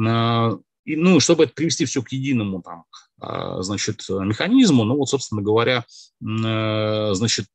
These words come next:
э, вот можно так вот смотреть на вещи. Э, ну, и, собственно, вот у нас есть даже методика акселерации, которую там с удовольствием там можем поделиться, да, которая предполагает, что из вот этого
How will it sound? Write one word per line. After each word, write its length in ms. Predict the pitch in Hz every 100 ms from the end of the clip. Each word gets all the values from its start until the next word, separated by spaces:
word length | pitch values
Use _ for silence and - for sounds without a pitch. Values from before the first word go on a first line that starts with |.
| -
э, 40 |
вот 920 | 110 104 107 104 98 101 101 98 104 117
можно 280 | 123 123 117
так 200 | 113 -
вот 80 | -
смотреть 320 | - - - _
на 120 | 95
вещи. 320 | 90 - - - 170 _ _ _ _ _ -
Э, 280 | 110 107 104
ну, 240 | 214 202
и, 40 |
собственно, 560 | 131 - - 127 127 117 - - -
вот 200 | 110 117
у 20 |
нас 200 | 110 -
есть 120 | 107
даже 140 | 104
методика 380 | 104 101 98 92
акселерации, 580 | 95 - 185 254 247 160
которую 420 | 120 104 101 95 _
там 140 | 92 - _ - - _
с 140 | - 104
удовольствием 480 | 104 104 - -
там 120 | 90 95
можем 220 | 95 85
поделиться, 540 | 110 107 117 95 -
да, 220 | 90 151 - - -
которая 280 | - - 160
предполагает, 580 | 123 127 - 143 185 175
что 360 | - - 147 123
из 300 | 135 113 127 -
вот 180 | 131 131
этого 480 | 165 131 135 127